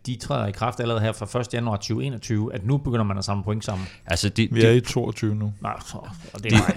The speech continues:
Speaker 1: mig. Sorry.
Speaker 2: <laughs> altså, nej.
Speaker 1: Tyve treogtyve begynder det, men man samler point sammen i tyve toogtyve.
Speaker 2: Man samler point sammen over de seneste tre år. Øh, så det kører i sådan nogle treårsperioder, så det er ikke bare, du kan ikke få en dårlig sæson, og så ryge ud.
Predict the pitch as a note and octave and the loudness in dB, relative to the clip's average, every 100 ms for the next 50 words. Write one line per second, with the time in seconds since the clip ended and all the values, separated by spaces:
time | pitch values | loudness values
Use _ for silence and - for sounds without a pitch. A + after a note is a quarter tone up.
0 | - - C#3 A#2 G#2 - - - G2+ A2 | 2 4 4 6 6 6 6 8 8 6
1 | A2 G#2+ D#3+ D#3 F#3+ - D#3+ D3+ C3 G#2+ | 6 6 4 6 6 6 4 2 2 8
2 | F#3+ D3+ B2+ B2 B2 G#2+ C3 B2 A2 C#3+ | 8 8 4 0 0 2 2 2 2 2
3 | C#3+ C3 A2 B2 A#2 C3 A2+ A2 F#2+ F2+ | 4 2 0 -2 -2 0 0 0 -2 -4
4 | - - - - - F#2+ - G2+ G2 G2 | -14 -20 -20 -18 0 2 4 4 4 2
5 | - A2+ A#2 A2 F2+ G#2 - - F#2+ F#2+ | 4 4 2 0 0 0 -2 0 2 2
6 | F#2 - G2+ G#2 G#2 F2+ - E2 - D2 | 0 0 2 2 0 -4 -2 -4 -4 -8
7 | - - _ - - F#2 E2 - F#2 G2 | -14 -20 _ -12 0 2 2 0 0 2
8 | - G#2 G#2 G2+ F2+ - G#2 A2 - F#2+ | 6 6 6 2 2 2 4 2 0 0
9 | F2 E2 E2 F2 G2 G2+ G2 F#2 F#2+ F#2+ | 2 0 -2 2 2 4 4 4 2 2
10 | A#2 - A#2 B2 G#2+ F#2+ F#2 F#2+ F#2 - | 2 4 2 4 2 4 4 2 0 0
11 | F2 F2 - - F2+ F#2 F2 | 0 0 -2 0 2 2 2